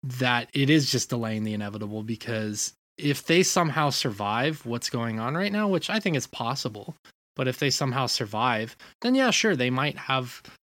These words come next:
um, a game plan going forward, but,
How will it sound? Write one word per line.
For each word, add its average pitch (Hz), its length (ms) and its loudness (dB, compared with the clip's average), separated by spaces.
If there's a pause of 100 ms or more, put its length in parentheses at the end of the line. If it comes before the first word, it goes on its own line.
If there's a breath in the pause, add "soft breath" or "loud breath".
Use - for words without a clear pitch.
(300)
um, 113 600 -4 (420)
a 147 60 -2
game 135 260 2
plan 120 240 0
going 120 260 0
forward, 120 560 0
but, 113 280 -4